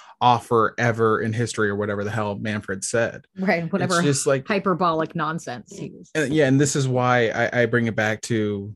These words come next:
Speaker 1: you know, the, the pol-, the political nature of this and just the smear campaign and the narratives. It's just, like,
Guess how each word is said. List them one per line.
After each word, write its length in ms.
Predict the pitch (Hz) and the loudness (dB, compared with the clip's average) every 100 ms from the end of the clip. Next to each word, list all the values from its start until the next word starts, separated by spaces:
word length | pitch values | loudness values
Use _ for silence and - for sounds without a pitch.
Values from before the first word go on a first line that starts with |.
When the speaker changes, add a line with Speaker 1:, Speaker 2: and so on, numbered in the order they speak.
| _ | _
Speaker 1:
you 100 | 120 | -2
know, 240 | 113 107 | 0 0
the, 280 | 104 113 104 95 | -2 -4 -4 -4
the 80 | |
pol-, 260 | 107 117 - - - | -4 -4 -6 -10 -6
the 100 | 123 | -4
political 500 | 131 123 135 143 127 | 0 4 6 6 4
nature 380 | 117 160 185 127 | 2 2 4 2
of 80 | 101 | 2
this 220 | 113 - | 0 0
and 200 | 113 107 | -4 -4
just 340 | 117 113 - | -6 -6 -6
the 80 | 127 | -4
smear 300 | - 143 160 | -2 2 2
campaign 480 | - 131 117 120 113 | 4 0 2 0 0
and 140 | 110 | -2
the 60 | 110 | 0
narratives. 640 | 123 160 170 139 110 107 | 2 6 6 6 2 0
It's 180 | 113 104 | -6 -8
just, 180 | 123 - | -8 -4
like, 320 | 117 104 - | -4 -4 -10